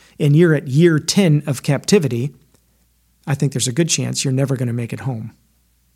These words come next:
But what Jeremiah is saying here is to the larger nation of Israel, to the remnant of Israel more specifically, saying, "I have plans for you. I have a future for you. I am gonna bring you back to the land of Israel."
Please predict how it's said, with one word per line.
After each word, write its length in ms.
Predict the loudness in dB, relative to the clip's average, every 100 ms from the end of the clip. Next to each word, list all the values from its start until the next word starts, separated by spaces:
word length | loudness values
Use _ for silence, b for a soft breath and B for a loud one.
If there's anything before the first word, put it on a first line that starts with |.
| _ _ _
But 240 | 0 0 -10 b b
what 200 | 0 2
Jeremiah 420 | 2 4 2 2
is 80 | 2
saying 400 | 2 2 0 2
here 240 | 0 0
is 300 | 0 0 -2 b b _
to 600 | 0 2 4 4 2 0 B B 2
the 160 | 4
larger 480 | 4 2 0 2 2
nation 720 | 4 2 2 0 0 -2 -8 _ _
of 160 | -2 0
Israel, 420 | 2 0 -2 -6
to 160 | 0 2
the 120 | 2
remnant 520 | 2 2 2 0 0
of 180 | 0 0
Israel 360 | 0 0 -4 -2
more 160 | -4
specifically, 600 | -4 -2 -2 -2 -2 -2
saying, 440 | 0 0 0 -4 -6 B B B
"I 140 | -4 -2
have 340 | -2 -4 -6
plans 440 | -2 -2 2 0
for 120 | 0 -2
you. 280 | -2 -6 -6
I 180 | -4 0
have 200 | 0 0
a 80 |
future 480 | -6 0 0 0 -2
for 140 | -4 -4
you. 260 | -4 -6 B B B
I 180 | -2 0
am 120 | 2
gonna 200 | 2 0
bring 360 | 2 2 4
you 160 | 4 2
back 500 | 0 -4 -2 -2 -4
to 100 | -4
the 100 | -2
land 300 | -2 0 0
of 100 | 2
Israel." 500 | 0 0 -4 -8 -16